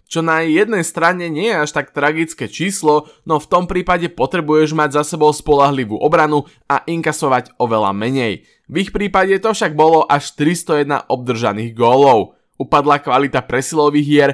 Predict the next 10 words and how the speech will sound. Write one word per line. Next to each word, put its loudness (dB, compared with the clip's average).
a -6
výrazne 2
aj 0
na 0
oslabovkách. 0
Veď 2
Blues 0
patrili -2
k -6
najlepším -2